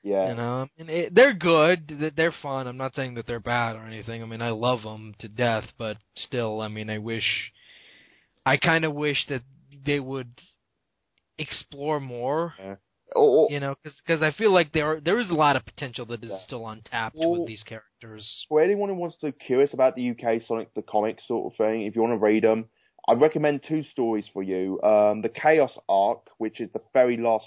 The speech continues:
Speaker 1: storyline, which is the longest arc, by the way, and, um, Running Wild. The story Running Wild is amazing.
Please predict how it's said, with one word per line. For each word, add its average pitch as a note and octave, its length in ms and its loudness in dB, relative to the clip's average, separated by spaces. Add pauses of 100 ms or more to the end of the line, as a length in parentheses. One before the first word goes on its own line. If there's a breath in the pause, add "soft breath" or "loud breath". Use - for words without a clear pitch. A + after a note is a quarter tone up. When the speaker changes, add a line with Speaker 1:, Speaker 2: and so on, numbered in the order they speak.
Speaker 1:
storyline, G2 640 -2 (560)
which C#3 200 0
is C#3+ 140 -6
the B2 80 -4
longest D3 460 0
arc, G2+ 280 -2
by G2+ 140 -2
the F#2+ 80 -4
way, F#2 420 -6 (640)
and, B2 560 0
um, A#2 360 2
Running C#3 360 0
Wild. G#2 540 0 (260)
The A#2 60 -12
story C#3+ 440 2
Running C#3 380 -4
Wild A2+ 480 0
is A#2 260 -2 (480)
amazing. A2 680 -2